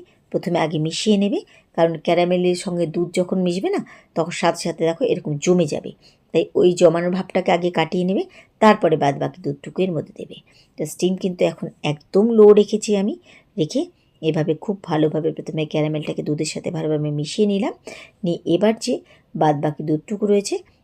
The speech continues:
সে দুধটুকু এর মধ্যে দিয়ে দিচ্ছি।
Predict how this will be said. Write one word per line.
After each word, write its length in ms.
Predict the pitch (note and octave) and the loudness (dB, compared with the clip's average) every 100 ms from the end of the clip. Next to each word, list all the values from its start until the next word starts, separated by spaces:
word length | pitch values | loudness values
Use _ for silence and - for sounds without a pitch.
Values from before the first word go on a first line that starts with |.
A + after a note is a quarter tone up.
| _ | _
সে 280 | - - F3 | -8 2 2
দুধটুকু 480 | D#3 C#3+ - - E4+ - _ _ _ | 2 -4 -8 -12 -12 -12 _ _ _
এর 180 | E3+ D3+ | 0 0
মধ্যে 240 | C3+ G#3 E4 _ _ _ _ _ - | -2 -4 -6 _ _ _ _ _ -10
দিয়ে 240 | - - | -4 -4
দিচ্ছি। 460 | - - - - | -6 -14 -14 -14